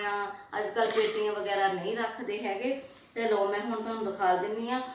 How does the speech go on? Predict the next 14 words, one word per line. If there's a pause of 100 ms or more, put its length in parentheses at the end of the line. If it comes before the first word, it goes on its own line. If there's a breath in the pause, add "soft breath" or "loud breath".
(200 loud breath)
ਕੋਈ
ਇਹ
'ਚ
ਮੈਂ
ਸੂਈ
ਸਿਲਾਈ
ਨਹੀਂ
ਲਾਈ
ਹੈਗੀ,
ਕੁਛ
ਵੀ
ਨਹੀਂ
ਲਾਇਆ
ਹੈਗਾ,